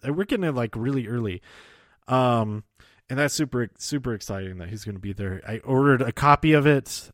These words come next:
and so I originally wasn't gonna be here this weekend,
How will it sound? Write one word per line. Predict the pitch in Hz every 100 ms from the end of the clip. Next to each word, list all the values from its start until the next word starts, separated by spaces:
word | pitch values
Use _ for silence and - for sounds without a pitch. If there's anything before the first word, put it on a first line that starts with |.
| -
and | 120 113 110 107 101 - - - _ _
so | 131 120 104 90 90 - _ _ _ _ _ _
I | -
originally | 127 143 214 208 214
wasn't | 180 180 170
gonna | 160 147
be | 143 165
here | 160
this | 147 151 156
weekend, | 143 151 143 147 151